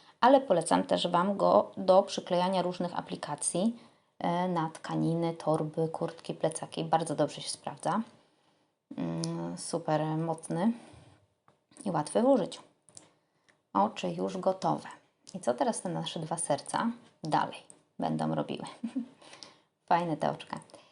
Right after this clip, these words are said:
Dobra, już mi się podoba. E, serducha ze sobą będziemy chcieli teraz połączyć, zeszyć, żeby z tego powstała taka sercowa torebusia.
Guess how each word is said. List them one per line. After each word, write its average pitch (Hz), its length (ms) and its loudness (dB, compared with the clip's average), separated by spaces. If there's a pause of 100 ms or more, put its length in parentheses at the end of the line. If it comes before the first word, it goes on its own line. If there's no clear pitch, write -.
(260)
Dobra, - 300 0 (140)
już 104 180 -4
mi 165 80 -2
się 180 120 -4
podoba. - 320 -4 (800)
E, 165 320 -2
serducha 220 560 2
ze 247 80 -2
sobą 165 380 -2 (180)
będziemy 165 340 -2
chcieli 156 300 -6
teraz - 360 -2 (160)
połączyć, 151 680 0 (120)
zeszyć, - 380 -2
żeby 240 220 0
z - 80 -8
tego - 180 0
powstała - 480 0 (260)
taka 170 360 0 (680)
sercowa 180 720 2 (240)
torebusia. - 540 -4